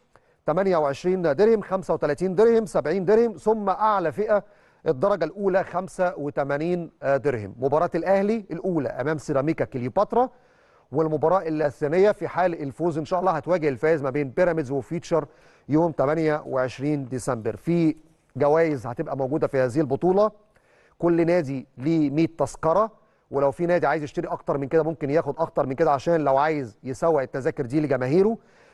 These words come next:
في تيشيرتات تم توقيعها من ابرز نجوم كل فريق عشان يتم طرحها خلال فتره البطوله من خلال مجلس ابو ظبي والشركه الراعيه.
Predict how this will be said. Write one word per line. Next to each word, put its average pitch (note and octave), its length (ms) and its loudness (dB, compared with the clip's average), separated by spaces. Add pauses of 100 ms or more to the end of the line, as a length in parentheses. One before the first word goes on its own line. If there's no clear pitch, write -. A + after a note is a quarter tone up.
في F3+ 260 -2
تيشيرتات E3 720 0
تم D#3+ 160 0
توقيعها D3+ 520 -2
من C3+ 180 -4
ابرز C#3 500 -2
نجوم D3 360 0
كل D#3 280 0
فريق D3+ 280 2
عشان D3 240 -2
يتم D#3 300 0
طرحها C#3+ 500 0 (440)
خلال D#3 320 2
فتره D3+ 400 -2
البطوله D3 520 0
من C#3 180 -8
خلال D#3+ 480 2
مجلس C#3+ 360 -4
ابو C3 140 -2
ظبي C#3+ 280 0
والشركه C3+ 500 -2
الراعيه. F#3 540 2